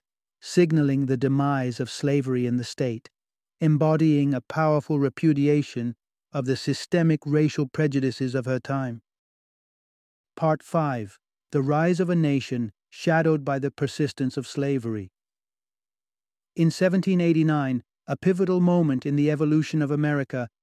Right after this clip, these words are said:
took hold as the first presidential election unfolded. The electorate, however, was a narrow slice of the population, white men with property, all above the age of twenty-one.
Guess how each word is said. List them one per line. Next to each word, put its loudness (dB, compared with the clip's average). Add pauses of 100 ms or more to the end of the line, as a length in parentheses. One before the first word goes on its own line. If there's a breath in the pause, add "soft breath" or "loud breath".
(140)
took -2
hold 0
as -4
the -4
first -2
presidential -2
election -4
unfolded. -4 (760)
The 4
electorate, 0
however, -2 (260)
was 0
a 4
narrow 2
slice -2
of -6
the -2
population, -4 (380)
white 2
men 2
with -2
property, -4 (180)
all 4
above 2
the 2
age 2
of -4
twenty-one. -2